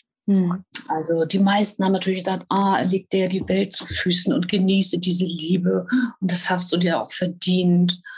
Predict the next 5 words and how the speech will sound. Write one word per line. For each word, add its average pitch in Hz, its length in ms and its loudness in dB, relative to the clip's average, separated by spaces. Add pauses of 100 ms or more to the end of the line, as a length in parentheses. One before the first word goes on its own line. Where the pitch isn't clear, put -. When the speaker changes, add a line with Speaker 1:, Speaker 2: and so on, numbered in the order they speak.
(600)
Speaker 1:
Mhm. 196 400 2
Speaker 2:
Ja, 147 400 -4 (440)
also, 175 640 0
und 175 180 0
aus - 640 -2